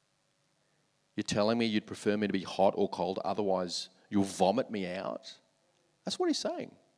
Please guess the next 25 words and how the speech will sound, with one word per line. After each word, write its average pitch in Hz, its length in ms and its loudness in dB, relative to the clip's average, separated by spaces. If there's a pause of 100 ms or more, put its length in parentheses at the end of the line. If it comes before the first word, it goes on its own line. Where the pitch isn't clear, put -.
(760)
That's - 200 -2
what 202 80 -2
he's 196 80 0
saying. 104 260 -2 (960)
This - 160 -2
morning 139 240 4
when 110 100 2
I 101 60 2
came 107 300 -6
in, 143 180 -2 (800)
uh, 95 240 2
I 101 80 0
have 104 120 -2
a 104 40 0
new 110 160 -2
best 104 260 0
friend 92 320 -4
because - 260 -4
he 98 80 0
offered 107 280 2
me 92 100 -6
a 90 60 -8
cup - 200 -8
of 95 60 -10
coffee. - 300 -6